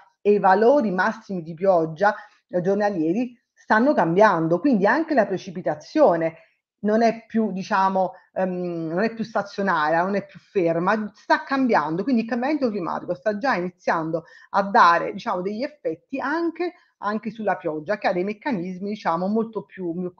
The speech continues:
più complessi. Ora, in generale, come dicevo prima, anche l'I P C C conferma nell'ultimo documento che purtroppo gli impatti sul Mediterraneo, che è una zona particolarmente, diciamo, sensibile al cambiamento climatico, ne saranno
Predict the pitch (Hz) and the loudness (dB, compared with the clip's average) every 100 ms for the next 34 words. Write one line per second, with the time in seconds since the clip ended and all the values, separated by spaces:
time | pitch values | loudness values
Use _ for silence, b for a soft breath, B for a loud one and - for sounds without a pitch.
0 | - _ 208 180 170 160 156 165 160 - | -20 _ -4 -2 -4 -8 -8 -8 -8 -10
1 | - 175 b b b b b _ _ _ | -12 -12 b b b b b _ _ _
2 | _ _ _ _ _ _ - 277 214 185 | _ _ _ _ _ _ 10 10 12 6
3 | - 285 277 247 277 277 226 233 240 - | 4 4 4 4 4 4 4 4 2 -2
4 | - _ _ 240 220 208 226 254 226 208 | -8 _ _ -2 -2 0 0 0 0 -4
5 | 208 208 220 254 247 196 185 202 - 254 | -2 0 0 0 0 0 0 -4 -8 -8
6 | - 220 202 - 202 190 - 262 190 156 | -8 -10 -10 -8 -6 -4 2 4 4 0
7 | 160 170 180 208 - 175 170 190 262 196 | -4 -4 -6 -8 -8 -8 -6 -6 -6 -4
8 | 180 175 196 202 - 240 233 208 160 - | -4 -6 -6 -6 -6 -12 -6 0 0 -2
9 | 170 180 - 226 240 165 170 165 170 233 | -8 -6 -2 -2 -2 -10 -10 -8 -6 -4
10 | 226 180 165 165 180 175 b b _ 185 | -2 -2 0 -2 -6 -8 b b _ -6
11 | 175 175 214 160 - - 165 - 165 170 | -4 -2 -2 -4 -6 -6 -6 -4 0 2
12 | 175 202 214 196 160 160 175 175 - 185 | 2 -2 -4 -6 -6 -8 -8 -14 -14 -10
13 | 156 160 160 170 180 196 190 180 294 175 | -4 -4 -4 -6 -4 -4 -6 -8 -6 -2
14 | 143 165 175 214 220 - - 180 160 170 | -2 -4 -4 -4 -4 -6 0 2 2 0
15 | 175 | -4